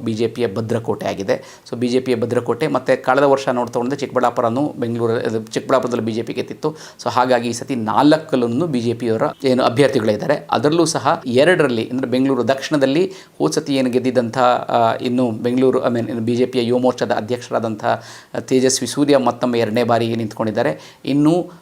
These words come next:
ನಾಲ್ಕನೇ ಬಾರಿಗೆ ಸತತವಾಗಿ ಹ್ಯಾಟ್ರಿಕ್ ಗಳಿಸಿರುವಂಥ, ಆ, ಪಿ ಸಿ ಮೋಹನ್ ನಾಲ್ಕನೇ ಬಾರಿ ಬೆಂಗಳೂರು ಕೇಂದ್ರದಿಂದ ಮಾಡ್ತಾ ಇದ್ದಾರೆ. ಇನ್ನು ಉತ್ತರದಲ್ಲಿ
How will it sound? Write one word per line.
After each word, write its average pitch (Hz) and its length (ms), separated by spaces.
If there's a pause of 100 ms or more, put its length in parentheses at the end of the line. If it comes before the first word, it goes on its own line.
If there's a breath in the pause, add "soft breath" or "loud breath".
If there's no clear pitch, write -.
(100)
ನಾಲ್ಕನೇ 156 720
ಬಾರಿಗೆ 120 600 (160)
ಸತತವಾಗಿ 139 520
ಹ್ಯಾಟ್ರಿಕ್ 151 640
ಗಳಿಸಿರುವಂಥ, 123 600 (640)
ಆ, 117 160
ಪಿ 123 220
ಸಿ 151 140
ಮೋಹನ್ 131 340 (280 loud breath)
ನಾಲ್ಕನೇ 147 480
ಬಾರಿ 131 340
ಬೆಂಗಳೂರು 123 420
ಕೇಂದ್ರದಿಂದ 127 460
ಮಾಡ್ತಾ - 340
ಇದ್ದಾರೆ. 131 580
ಇನ್ನು 131 260
ಉತ್ತರದಲ್ಲಿ 156 680